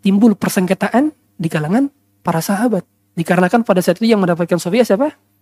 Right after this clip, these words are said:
Dihya al-Kalb. Dihya al-Kalbi. Ya, dia mendapatkan, ini kan dia seorang wanita pemimpin kabilah. Kalau dia mendapat, ditempatkan oleh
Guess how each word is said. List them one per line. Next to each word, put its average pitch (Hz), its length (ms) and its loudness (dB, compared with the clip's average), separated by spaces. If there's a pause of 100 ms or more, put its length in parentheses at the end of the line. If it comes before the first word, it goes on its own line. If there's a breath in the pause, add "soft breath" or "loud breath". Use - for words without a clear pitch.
(360)
Dihya 226 400 2
al-Kalb. 220 320 0 (560)
Dihya 165 240 2
al-Kalbi. 165 400 -2 (800)
Ya, 131 320 -12
dia 156 240 0
mendapatkan, 156 640 -2 (480)
ini 214 80 4
kan 302 160 6
dia 233 400 6
seorang 190 720 2
wanita 190 560 2
pemimpin 202 320 4
kabilah. 220 400 6 (480)
Kalau 233 240 8
dia 190 480 6
mendapat, 180 320 2
ditempatkan 180 560 0
oleh 151 240 -8